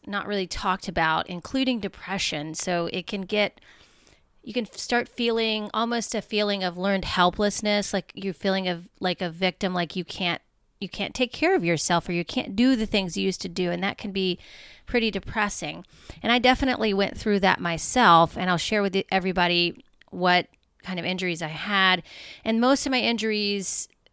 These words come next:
that required surgery happened when I was much younger. So I was a junior in high school. And, uh,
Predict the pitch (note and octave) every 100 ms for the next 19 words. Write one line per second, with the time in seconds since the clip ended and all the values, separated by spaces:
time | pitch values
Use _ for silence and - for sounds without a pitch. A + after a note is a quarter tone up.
0 | _ - G3 G#3 F#3+ - - G3 - -
1 | G3+ F#3+ E3 - B3+ C4+ G3+ G3 E3 G3
2 | F#3 F#3+ F3+ F3+ F3 E3+ F#3 F3+ - F#3
3 | F#3 F3+ F3 - F3 E3+ E3+ E3+ - _
4 | - F3+ F#3 F#3 F3 E3 - - F3+ -
5 | - F3+ E3+ - _ - - - _ F#3
6 | F3 - F#3 - G3 F#3 F3+ F#3